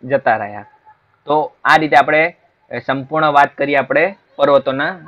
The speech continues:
અલગ અલગ પ્રકારની. હવે આ જે પર્વતો છે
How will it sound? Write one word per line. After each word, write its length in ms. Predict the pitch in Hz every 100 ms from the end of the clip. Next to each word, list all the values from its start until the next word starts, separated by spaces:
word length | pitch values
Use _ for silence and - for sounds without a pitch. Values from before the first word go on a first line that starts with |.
| - - _
અલગ 220 | 131 139 131
અલગ 160 | 139
પ્રકારની. 540 | - 123 - 104 101 - _ _ -
હવે 120 | 147 -
આ 140 | 147 175
જે 140 | 185
પર્વતો 500 | 185 151 151 156 151
છે 280 | 135 127 -